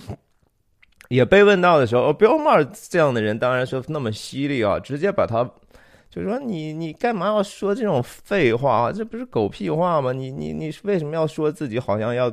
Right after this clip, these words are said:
拍，只，只能再拍一部了？为啥？”对吧？就是他很怀疑他说话这个是动机，你到底是不是为了宣传你下一部电影，对不对？你，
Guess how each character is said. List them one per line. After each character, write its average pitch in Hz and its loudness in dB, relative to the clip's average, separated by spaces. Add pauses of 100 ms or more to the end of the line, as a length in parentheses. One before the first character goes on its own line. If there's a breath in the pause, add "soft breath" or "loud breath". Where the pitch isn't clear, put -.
(100)
拍， 123 0
只， - -12
只 - -12
能 117 -4
再 143 4
拍 - 0
一 104 0
部 113 -4
了？ 71 -2
为 147 0
啥？” 98 -6 (180)
对 90 -4
吧？ 95 -8
就 120 -8
是 113 -10
他 - -20 (280 loud breath)
很 107 -2
怀 95 0
疑 147 0
他 147 -4
说 131 -2
话 139 -2
这 127 -6
个 120 -4
是 113 -6
动 113 -6
机， 85 -12
你 127 -6
到 190 2
底 151 2
是 - -6
不 180 -6
是 160 -4
为 190 -2
了 139 0
宣 175 -4
传 139 -2
你 127 -4
下 104 -2
一 - 0
部 92 -6
电 95 -4
影， 69 -10
对 98 -4
不 92 -4
对？ 95 -4
你， 107 -8